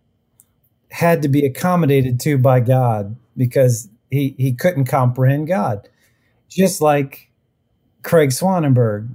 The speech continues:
my friend, with C P and intellectual disability has to be accommodated to by God to know God.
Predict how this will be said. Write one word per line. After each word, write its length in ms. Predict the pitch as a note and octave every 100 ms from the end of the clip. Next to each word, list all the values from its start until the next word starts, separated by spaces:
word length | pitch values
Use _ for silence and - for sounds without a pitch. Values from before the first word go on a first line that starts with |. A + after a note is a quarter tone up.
| -
my 160 | A#2+
friend, 560 | A#2+ F3+ C#3+ A2 A2+ A#2+ _ _ _ _
with 260 | C#3+ C#3+ B2+
C 340 | E3 B2+ D3
P 240 | B2+ E3 D3
and 100 | B2
intellectual 600 | B2+ C3+ C#3+ C#3+ C3+ B2+
disability 680 | B2+ B2 G#2+ G3 G#3+ B2 B2
has 200 | B2+ -
to 80 |
be 140 | A#2+ B2
accommodated 840 | A#2 C3+ A#2+ A#2 A#2+ A2+ A2 A#2
to 300 | C3 A#2+ A2 - _ _
by 180 | B2 C3+
God 320 | B2 C3 A#2+ A2
to 100 | A#2+
know 180 | A#2
God. 320 | G#2+ A2 A2